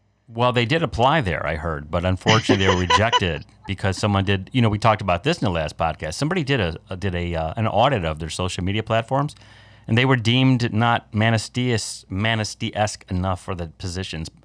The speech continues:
Speaker 1: They were very, they were bitterly disappointed. They slinked, they put their tails between their legs and they slinked back to Hollywood, where they made twenty million dollars per picture going forward. So
Speaker 2: It's sad that no one can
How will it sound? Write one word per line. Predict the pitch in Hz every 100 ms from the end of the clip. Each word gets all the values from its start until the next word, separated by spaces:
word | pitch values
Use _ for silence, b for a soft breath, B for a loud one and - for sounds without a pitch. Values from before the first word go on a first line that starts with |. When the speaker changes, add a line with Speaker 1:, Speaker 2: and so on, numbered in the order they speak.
| b -
Speaker 1:
They |
were | 220 135
very, | 143 127
they | 147
were |
bitterly | 90 80 123 117
disappointed. | 92 92 90 98 98 87
They | 92
slinked, | 92 123 135 139 - B B B
they | 117 123 107 B -
put | 160 160
their | 110
tails | - 131 131 131
between | 110 120 117
their | 104
legs | 101 107 98
and | 98
they | 95
slinked | - 113 110 107 92
back | 98 95
to | 87
Hollywood, | 90 104 101 87 85
where | 87
they | 87
made | 87 90 80
twenty | 107 101
million | 95 92 92
dollars | 92 85 87 -
per | - 95
picture | - 110 - - 82
going | 82 78
forward. | 78 87 87 78 - b b
So | - 127
Speaker 2:
It's | 117
sad | 202 208
that | 170 143
no | 147
one | 147
can | 143